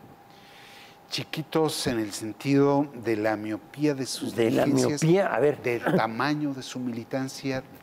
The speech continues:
Speaker 1: chiquitos en qué?
Speaker 2: René, están discutiendo y negociando cómo quedarse con una parte del poder. No están dis-, no están preocupados por el país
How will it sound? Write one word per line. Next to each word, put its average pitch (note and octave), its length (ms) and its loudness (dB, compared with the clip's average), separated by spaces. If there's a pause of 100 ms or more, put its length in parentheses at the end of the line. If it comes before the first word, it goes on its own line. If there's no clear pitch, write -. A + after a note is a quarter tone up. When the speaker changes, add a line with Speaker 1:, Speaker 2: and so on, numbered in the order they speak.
(240)
Speaker 1:
chiquitos - 540 -12
en F2+ 240 -12
qué? F#2+ 100 -14
Speaker 2:
René, C3 460 0 (680)
están G#3+ 460 -2 (1040)
discutiendo B2 880 -4
y G#2+ 60 -2
negociando G3+ 800 0 (600)
cómo G3 260 -4
quedarse D3+ 420 -4
con - 160 -8
una A#2+ 120 -6
parte - 340 -8
del F#2+ 120 -8
poder. G2 380 -8 (960)
No D3 140 -2
están F3+ 340 0
dis-, C3 260 -6
no D#3 300 0
están D#3+ 460 -2 (400)
preocupados D#3 720 2
por A#2+ 260 0
el C3+ 140 -2
país F3+ 540 2